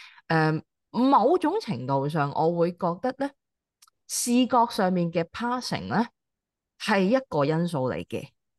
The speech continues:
係啦。噉，誒，呢詳細我，我turf嘅問題，我之後就有可能會有一集會再講。但係目前嚟講，我覺得喺一個好現實嘅，嘅情況之下，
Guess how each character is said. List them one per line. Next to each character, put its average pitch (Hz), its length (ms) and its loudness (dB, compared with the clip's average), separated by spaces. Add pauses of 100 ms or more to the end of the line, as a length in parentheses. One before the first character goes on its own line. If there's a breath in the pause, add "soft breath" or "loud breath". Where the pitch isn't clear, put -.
係 - 140 -10
啦。 - 240 -14
噉， 160 120 0
誒， 233 300 2
呢 - 320 -4
詳 226 420 2
細 190 140 2
我， 185 140 2
我 190 100 2
turf 285 240 -2
嘅 226 120 -6
問 156 140 -2
題， 151 80 -6
我 135 100 -4
之 233 200 -4
後 156 160 -2
就 160 180 -6
有 139 180 -6
可 175 60 -4
能 170 180 -4
會 135 100 -4
有 143 120 -2
一 - 40 -4
集 160 120 -8
會 139 200 -4
再 143 200 -4
講。 120 240 -6
但 151 180 -2
係 - 40 -10 (240 loud breath)
目 190 100 -2
前 185 160 0
嚟 156 80 2
講， 254 200 4
我 196 120 0
覺 220 60 0
得 - 60 2
喺 214 60 2
一 - 20 -6
個 214 80 0
好 254 100 4
現 208 220 -2 (100)
實 135 120 -4
嘅， 139 220 0
嘅 143 140 -2
情 139 180 -8
況 143 180 -2
之 175 120 -2
下， 151 180 0